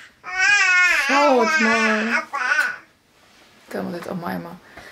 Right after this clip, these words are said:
Klatschschiff machen. So, du kannst hier unten spielen, Schätzi. So, dann schauen wir mal.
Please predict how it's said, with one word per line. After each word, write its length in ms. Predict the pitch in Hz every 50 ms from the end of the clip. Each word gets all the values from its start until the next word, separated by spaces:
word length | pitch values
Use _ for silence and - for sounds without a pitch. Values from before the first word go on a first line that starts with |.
| - - - _ _
Klatschschiff 480 | - - 202 202 196 196 - 220 202 196
machen. 420 | 202 190 190 180 185 185 180 180 - - - - - - - _ - - _ - - - - - - - - -
So, 80 | - - - - _ - -
du 120 | 269 254
kannst 260 | 240 - 240 233 -
hier 120 | - 220 226
unten 140 | 226 - 175
spielen, 320 | - - - 311 320 311
Schätzi. 260 | - 339 339 - - 466 554 - - - - - - - - _ _ _ _ _ _ _ _ _ _ - - - - - - - _ - - - - - - _ _ _ _ _ - - - _ _ _ - - - - 220
So, 680 | 226 269 277 269 262 233 202 190 180 175 165 - -
dann 200 | - - - -
schauen 340 | - - 254 254 254 247 233 208
wir 100 | 202 190
mal. 540 | 185 180 180 175 180 175 170 170 175 180